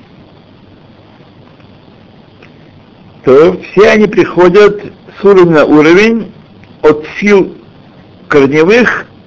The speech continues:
к материальным. Вулам, однако, Газра Хахмальяна постановила высшая мудрость, Шлиет Ан Ибраим Кулам Микаблим Ашефа Мелефанаф Адбара, что поскольку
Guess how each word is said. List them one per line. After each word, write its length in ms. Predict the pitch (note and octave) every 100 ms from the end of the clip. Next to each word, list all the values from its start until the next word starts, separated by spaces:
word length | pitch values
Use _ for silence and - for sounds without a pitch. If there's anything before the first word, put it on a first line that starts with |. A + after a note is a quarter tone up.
| -
к 160 | E3
материальным. 720 | D#3+ C#3+ E3 D3 A2 G2+ F#2+ - - _ - _ _ _ _ _ _ - - - - - - - - -
Вулам, 640 | E3 G#3 A#3 B3+ C4 F#3+ - -
однако, 640 | D3 D3+ D#3+ E3 G3 G#3
Газра 600 | E3 E3 C3+ E3+ F#3+ F#3+ C#3+
Хахмальяна 960 | D3+ C#3+ F3 F3 C#3+ B2+ A2 G#2 A#2+ - - _ _ - - - -
постановила 480 | B2 - D#3+ G3 E3+
высшая 340 | F3 E3+ D#3
мудрость, 400 | A2+ G2+ G#2+ C#3 - -
Шлиет 800 | D#3 E3 F#3+ F3+ A#3+ G3 - -
Ан 180 | C3
Ибраим 540 | C#3+ C#3 D3+ F3+ F3+ B2+
Кулам 520 | - C3 D#3+ C#3 G#2
Микаблим 720 | A2 - A#2 B2 D#3+ D#3 G#2+ -
Ашефа 720 | A2+ - - D#3+ - A2+ G#2 - - -
Мелефанаф 380 | A2 A2 C3
Адбара, 400 | A2+ G2+ G2 G2 -
что 100 | A#2+
поскольку 560 | C3+ - F3+ D3+ A#2